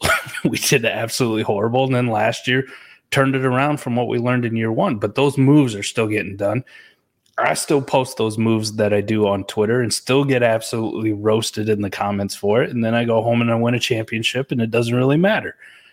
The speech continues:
People will always gravitate towards the names,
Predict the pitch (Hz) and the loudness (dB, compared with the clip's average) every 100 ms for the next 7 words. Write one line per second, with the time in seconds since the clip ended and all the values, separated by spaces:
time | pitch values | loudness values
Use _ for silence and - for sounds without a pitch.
0 | _ _ _ _ 151 180 202 170 143 127 | _ _ _ _ 2 2 4 2 2 2
1 | 127 - - 123 139 143 143 143 - _ | 2 0 0 2 2 2 0 -2 -6 _
2 | _ _ _ _ _ _ - 123 120 127 | _ _ _ _ _ _ -4 0 2 0
3 | 123 - 120 107 117 107 98 98 92 80 | -4 -2 -2 -2 -2 -4 -4 -8 -8 -10
4 | - - | -14 -20